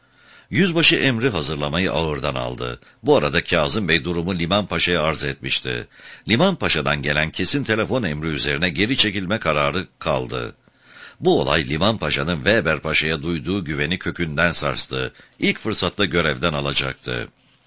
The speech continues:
Dipnot, hiçbir aşamada geri çekilmeyi düşünmemesi,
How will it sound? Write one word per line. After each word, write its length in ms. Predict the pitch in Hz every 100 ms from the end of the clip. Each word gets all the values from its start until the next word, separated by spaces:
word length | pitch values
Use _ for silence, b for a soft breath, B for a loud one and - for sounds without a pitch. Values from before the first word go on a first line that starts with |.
| _ B B B B B B B B -
Dipnot, 480 | 190 - - 62 -
hiçbir 280 | 185 - 82
aşamada 440 | 64 - 64 69
geri 260 | 73 78 90
çekilmeyi 580 | - 76 85 73 80 67
düşünmemesi, 840 | 78 127 104 69 65 64 76 73